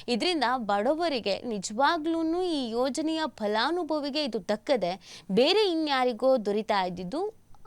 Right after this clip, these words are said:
ಅಸಮಾಧಾನಕ್ಕೆ, ಬೇಸರಕ್ಕೆ ಕಾರಣವಾಗಿದ್ದು. ಯಾಕಂದ್ರೆ ಸರ್ಕಾರ ಎಷ್ಟೋ ಯೋಜನೆಗಳನ್ನ ಯಾರಿಗ್ ರೀಚ್ ಆಗ್ಬೇಕು ಅಂತ ಉದ್ದೇಶ ಇಟ್ಕೊಂಡ್ ಮಾಡಿರುತ್ತೋ ಅವ್ರಿಗ್ ರೀಚ್ ಆಗ್ದೇನೆ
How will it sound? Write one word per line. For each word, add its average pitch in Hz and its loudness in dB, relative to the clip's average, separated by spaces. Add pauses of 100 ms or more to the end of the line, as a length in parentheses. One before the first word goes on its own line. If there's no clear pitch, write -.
(140)
ಅಸಮಾಧಾನಕ್ಕೆ, 269 -2
ಬೇಸರಕ್ಕೆ 269 -2
ಕಾರಣವಾಗಿದ್ದು. 202 -2 (360)
ಯಾಕಂದ್ರೆ 262 2
ಸರ್ಕಾರ 302 2
ಎಷ್ಟೋ 320 0
ಯೋಜನೆಗಳನ್ನ 247 -2 (400)
ಯಾರಿಗ್ 311 0
ರೀಚ್ 311 -2
ಆಗ್ಬೇಕು 277 -4
ಅಂತ 262 -2
ಉದ್ದೇಶ 254 -2
ಇಟ್ಕೊಂಡ್ 233 -2
ಮಾಡಿರುತ್ತೋ 190 -4
ಅವ್ರಿಗ್ 254 0
ರೀಚ್ 220 -4
ಆಗ್ದೇನೆ 190 -4